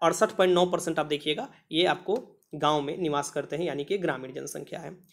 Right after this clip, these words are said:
भारत में संघ राज्य क्षेत्रों में सर्वाधिक नगरीकृत कौन है? संघ राज्य में इसके केंद्र शासित प्रदेश में, तो वो दिल्ली हो जाएगा। आपको देखिएगा यहाँ पर दिया हुआ है कि संघ राज्य क्षेत्रों में सर्वाधिक नगरीकृत कौन है? दिल्ली।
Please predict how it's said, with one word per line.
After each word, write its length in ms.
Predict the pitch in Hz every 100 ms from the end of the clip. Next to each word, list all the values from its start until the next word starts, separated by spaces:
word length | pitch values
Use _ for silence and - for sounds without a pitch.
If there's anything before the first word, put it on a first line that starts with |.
| _ _ _ _ _
भारत 420 | 143 147 202 247 233
में 140 | 233
संघ 320 | 226 240 247
राज्य 220 | 220 208 214
क्षेत्रों 320 | 208 202 220
में 80 | 214
सर्वाधिक 420 | 190 185 196 208
नगरीकृत 440 | 190 185 202 190
कौन 180 | 180 175
है? 160 | 185 185
संघ 260 | 180 180
राज्य 200 | 170 170
में 60 | 165
इसके 200 | - 180
केंद्र 220 | 165 151
शासित 360 | 156 151 180 180
प्रदेश 320 | 143 143 170
में, 100 | 208
तो 80 | 175
वो 60 |
दिल्ली 280 | 147 151 160
हो 140 | 143
जाएगा। 320 | 135 131 156 220 _ _ _ _ _ 143
आपको 200 | - 143
देखिएगा 300 | 143 156 143
यहाँ 160 | 135
पर 120 | 135 180
दिया 240 | 151 143
हुआ 200 | 139 135
है 100 | 190 - _ -
कि 80 | 156
संघ 220 | 180 180
राज्य 140 | 160
क्षेत्रों 260 | 160 160 160
में 80 | 156
सर्वाधिक 340 | 151 143 151
नगरीकृत 440 | 143 143 - 156 -
कौन 180 | 143
है? 60 | 175
दिल्ली। 480 | 175 143 165 -